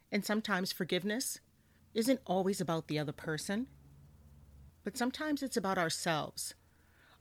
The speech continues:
ourselves coming to peace, to coming terms with our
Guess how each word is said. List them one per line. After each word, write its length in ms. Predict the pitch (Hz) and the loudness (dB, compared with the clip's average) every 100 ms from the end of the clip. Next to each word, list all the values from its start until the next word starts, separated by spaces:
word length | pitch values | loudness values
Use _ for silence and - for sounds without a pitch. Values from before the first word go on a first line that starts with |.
| - | 4
ourselves 580 | 185 202 - 185 170 - | 6 6 6 6 6 2
coming 460 | 175 160 151 151 | 0 2 2 0
to 180 | - 185 | -2 -4
peace, 640 | - 147 139 - - - - _ _ _ _ - _ - | -4 -6 -4 -4 -4 -6 -12 _ _ _ _ -20 _ -8
to 80 | |
coming 340 | 185 202 175 160 | 0 2 2 2
terms 560 | - 170 156 151 147 | -2 -2 0 0 -2
with 200 | 160 151 - - | 0 -2 -4 -2
our 160 | 165 156 | 2 2